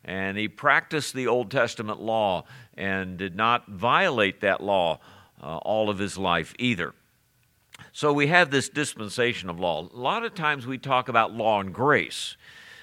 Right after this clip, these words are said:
and that's a common expression. We talk about law being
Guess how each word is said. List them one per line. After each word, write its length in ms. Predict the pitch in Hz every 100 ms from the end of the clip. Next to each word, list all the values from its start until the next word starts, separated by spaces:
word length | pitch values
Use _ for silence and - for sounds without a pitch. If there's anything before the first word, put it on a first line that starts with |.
| - -
and 180 | 92
that's 240 | 110 143 -
a 60 |
common 500 | 131 - 135 123 107
expression. 680 | 95 80 - 120 95 - 76
We 80 | 82
talk 280 | 85 113 107
about 220 | 95 85
law 320 | 101 110 123
being 420 | 120 107 107 98